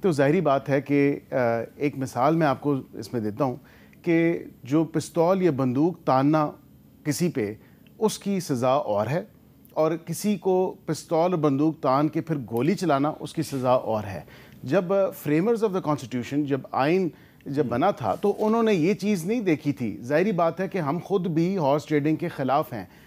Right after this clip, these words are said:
Speaker 1: हम नहीं कहते कि हॉर्स ट्रेडिंग होनी चाहिए या किसी भी किस्म का उसको लेजिटिमाइज, अ, करना चाहिए, बिल्कुल भी नहीं।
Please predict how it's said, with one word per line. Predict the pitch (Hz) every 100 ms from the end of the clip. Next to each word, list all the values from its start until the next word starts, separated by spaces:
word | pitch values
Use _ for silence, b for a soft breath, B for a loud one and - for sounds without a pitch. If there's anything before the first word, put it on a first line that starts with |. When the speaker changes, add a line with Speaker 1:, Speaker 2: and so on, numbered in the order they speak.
| B -
Speaker 1:
हम | 143
नहीं | 160 151 190
कहते | 180 156 - 156 202 143 B B -
कि |
हॉर्स | 156 123 151 -
ट्रेडिंग | 151 151
होनी | 123 120 151
चाहिए | 147 151 165
या | 170 151
किसी | 151 196 180
भी | 175
किस्म | 165 175 170
का | 160 160 165
उसको | - 165 - 170
लेजिटिमाइज, | 139 123 127 170 170 160 -
अ, | B B B - 131 135 147 - -
करना | 135 151 180
चाहिए, | 147 123 127 156 B B B -
बिल्कुल | 117 185 247 196
भी | 170
नहीं। | 110